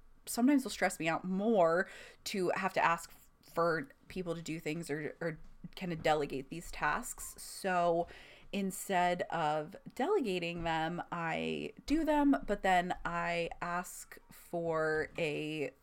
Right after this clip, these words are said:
rest period. So it's like, "Hey, I'm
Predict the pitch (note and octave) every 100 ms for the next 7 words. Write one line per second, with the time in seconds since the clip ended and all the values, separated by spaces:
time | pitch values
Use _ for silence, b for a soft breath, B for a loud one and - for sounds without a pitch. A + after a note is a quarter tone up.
0 | - E3 - - - - - - - G#1+
1 | - - B B - - F#3 F3+ - E3
2 | D#3+ - - A3 G#3 G3 - F3 E3